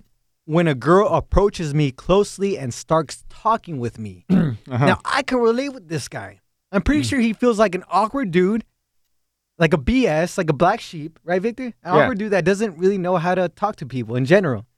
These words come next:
Speaker 1: And I can imagine when a cute girl goes up to you and starts talking to you, that's even worse than talking to regular people 'cause, you know, you like this girl, you think she's cute. So what do you recommend this guy, this black sheep?
Speaker 2: Well, you know,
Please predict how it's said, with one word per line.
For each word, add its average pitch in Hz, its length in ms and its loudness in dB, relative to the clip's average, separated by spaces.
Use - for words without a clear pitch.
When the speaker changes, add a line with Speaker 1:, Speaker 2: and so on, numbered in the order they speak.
Speaker 1:
And 160 340 2
I 160 100 0
can 196 140 0
imagine 208 360 4
when 175 140 2
a 143 40 2
cute 277 280 0
girl 262 160 2
goes 196 200 0
up 247 140 0
to - 140 -14
you 156 220 -8
and 151 120 2
starts 190 260 0
talking 226 360 2
to 160 140 -4
you, 143 300 -2
that's 220 300 4
even 180 320 4
worse 269 360 2
than 190 160 2
talking 190 320 -2
to 156 120 0
regular 196 340 2
people 127 300 -6
'cause, 143 180 -4
you 156 100 -2
know, 131 120 0
you 143 120 -4
like 160 160 0
this 165 140 -8
girl, 147 300 -4
you 135 100 -8
think 160 160 -4
she's 147 140 -8
cute. 151 400 -2
So - 200 -2
what 190 140 6
do 240 40 -2
you 233 60 -6
recommend 160 400 0
this 123 120 -6
guy, 117 260 -10
this 147 180 2
black 135 220 0
sheep? 123 280 -16
Speaker 2:
Well, 190 320 6
you 196 200 4
know, 247 160 4